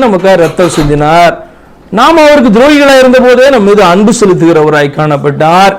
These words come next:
இதெல்லாம் உண்மை. ஆனால் இந்த தெரிந்து கொள்ளுதல் என்கிறதான காரியத்தை நீங்க பார்க்கும் பொழுது அவர் நம்மளை தெரிந்து கொள்ளுகிறார் என்று சொல்லி நான் சொன்னேன். அடுத்தது, தன்னை தேடுகிறவனை அவர் தெரிந்து கொள்ளுகிறார், அவனை சந்திக்கிறார் என்று சொல்லி அர்த்தம். ஆண்டவர் தெரிந்து கொள்ளுகிறார்னா அவனை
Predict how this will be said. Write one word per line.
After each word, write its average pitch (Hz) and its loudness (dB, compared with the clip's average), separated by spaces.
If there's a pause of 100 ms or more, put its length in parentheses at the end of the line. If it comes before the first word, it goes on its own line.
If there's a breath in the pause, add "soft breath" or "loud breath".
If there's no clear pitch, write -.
இதெல்லாம் 196 -2
உண்மை. 262 0 (800 loud breath)
ஆனால் 277 0
இந்த 262 0 (100)
தெரிந்து 339 2
கொள்ளுதல் 302 2
என்கிறதான 226 2
காரியத்தை 226 2
நீங்க 196 0
பார்க்கும் 202 -2
பொழுது 202 -2 (600 loud breath)
அவர் 302 0
நம்மளை 254 2
தெரிந்து 226 0
கொள்ளுகிறார் 190 2 (760)
என்று 180 0
சொல்லி 185 -2
நான் 170 -2
சொன்னேன். 160 0
அடுத்தது, 214 0
தன்னை 190 0 (200)
தேடுகிறவனை 220 0
அவர் 175 0
தெரிந்து 170 0
கொள்ளுகிறார், 151 0 (560 loud breath)
அவனை 175 0 (120)
சந்திக்கிறார் 180 0 (120)
என்று 139 -6
சொல்லி 139 -4
அர்த்தம். 123 -8
ஆண்டவர் 202 -2
தெரிந்து 190 0
கொள்ளுகிறார்னா 143 -2
அவனை 175 -4